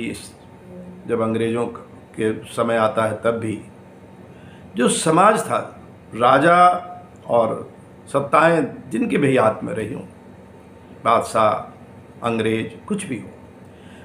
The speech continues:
मगर जो हिंदुओं की सामाजिक सत्ताएं थीं उनमें बहुत ही कठोरता थी, सामाजिक व्यवस्था बहुत ही कड़ी हो चुकी थी,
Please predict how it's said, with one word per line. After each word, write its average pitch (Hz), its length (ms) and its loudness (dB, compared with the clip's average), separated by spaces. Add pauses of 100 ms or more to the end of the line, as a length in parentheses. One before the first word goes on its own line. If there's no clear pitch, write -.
(100)
मगर 233 220 6
जो 240 100 2
हिंदुओं 202 380 4
की 233 140 -2
सामाजिक 160 500 2
सत्ताएं 120 500 -2
थीं - 160 -10 (1600)
उनमें 180 300 4
बहुत 165 240 2
ही 160 60 2
कठोरता 135 540 0
थी, - 300 -6 (1700)
सामाजिक 147 560 2
व्यवस्था 131 500 -2
बहुत 131 320 -4
ही 135 120 -2 (1040)
कड़ी 170 260 4
हो 135 180 0
चुकी 101 320 -10
थी, - 200 -18